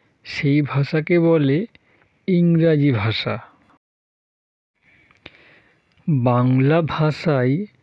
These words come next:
যেমন অ, আ, ক, খ প্রভৃতি এক একটি বর্ণ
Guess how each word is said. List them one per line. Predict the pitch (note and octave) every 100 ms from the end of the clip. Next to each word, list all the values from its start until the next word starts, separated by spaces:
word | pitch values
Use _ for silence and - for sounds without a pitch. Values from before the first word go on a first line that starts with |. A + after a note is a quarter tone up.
| _ - C#3
যেমন | B2 B2+ C3 D3 B2+ B2+ F#3 - _ _ _ _ -
অ, | F#3 C3 C#3+ D3+ E3 D#3
আ, | B2+ C3+ D3 D#3+ _
ক, | C#3 B2+ C#3 -
খ | - D3 B2 B2+ G3+ _ _ _ _
প্রভৃতি | - C3 B2 F#3 E3 D3 C3+ F3 _ _ _
এক | - D#3 C3
একটি | E3 D#3 _ - F#3 F#3
বর্ণ | C3+ C3+ C#3+ C#3+ D3+ F#3